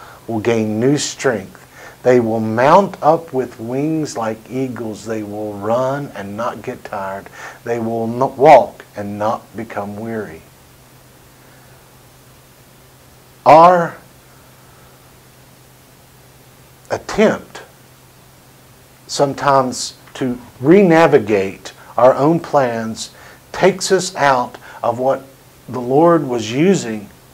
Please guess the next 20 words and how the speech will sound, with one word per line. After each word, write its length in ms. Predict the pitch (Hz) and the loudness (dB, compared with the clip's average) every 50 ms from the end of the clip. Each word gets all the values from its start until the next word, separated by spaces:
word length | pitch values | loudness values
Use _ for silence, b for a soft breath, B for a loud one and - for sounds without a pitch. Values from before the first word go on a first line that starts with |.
| - _ _ - - - - | -20 _ _ -20 -20 -20 -16
to 120 | - 101 | -16 -16
take 380 | - - - - 151 147 - 147 | -14 -12 -4 -4 -4 -4 -2 -4
us 120 | 135 131 - | -6 -6 -4
to 200 | - 135 117 110 | -6 -4 -4 -4
a 60 | 107 | -4
moment 540 | 113 117 123 135 151 156 151 143 135 - - | -4 -4 -2 -2 -2 -2 -2 -6 -8 -8 -8
or 160 | 113 104 104 | -6 -6 -6
a 40 | 101 | -6
place 840 | - - - 147 156 175 165 101 85 - - - - - - - - - - - - - - - - - - - - - - - - - - - - - - - - _ - - - - - - - - - | -8 -10 -8 -6 -4 -4 -4 -6 -10 -12 -12 -10 -10 -12 -14 -16 -20 -20 -20 -20 -20 -20 -20 -20 -20 -20 -20 -20 -20 -20 -20 -20 -20 -20 -20 -20 -20 -20 -20 -20 -20 _ -20 -20 -20 -20 -20 -20 -20 -20 -12
that 160 | - - - - | -10 -10 -10 -8
was 420 | 104 101 - - - - - - - - - - - - | -10 -10 -8 -8 -8 -10 -10 -12 -16 -20 -20 -20 -16 -10
ma-, 220 | 107 117 117 110 98 - - - - - - - - - - - - - - - - - _ _ _ - - _ _ | -6 -6 -6 -6 -10 -14 -20 -20 -20 -20 -20 -20 -20 -20 -20 -20 -20 -20 -20 -20 -20 -20 _ _ _ -20 -20 _ _
uh, 380 | - 98 - - - - - - - - - | -12 -12 -12 -12 -14 -18 -18 -20 -20 -20 -14
majestic. 760 | 117 113 101 - - 135 131 - - - - - - - - - - - - - - - - B B B B B B B B B B B B B B - - - - - _ - - - - - _ _ - | -12 -12 -8 -4 -4 -4 -2 -4 -6 -10 -16 -18 -20 -20 -20 -20 -20 -20 -20 -20 -20 -20 -20 B B B B B B B B B B B B B B -20 -20 -20 -20 -20 _ -20 -20 -20 -20 -20 _ _ -14
Can 180 | - 147 151 160 | -12 -8 -6 -4
you 80 | 180 | -4
imagine 480 | 185 147 110 110 123 156 147 - 165 127 | -4 -4 -2 -2 -4 -4 -4 -4 -6 -6
what 160 | 107 107 104 | -6 -8 -8
eagles 400 | 113 120 131 127 135 139 139 - | -8 -10 -8 -10 -10 -12 -12 -10
see 280 | - - - 107 110 | -10 -10 -10 -10 -10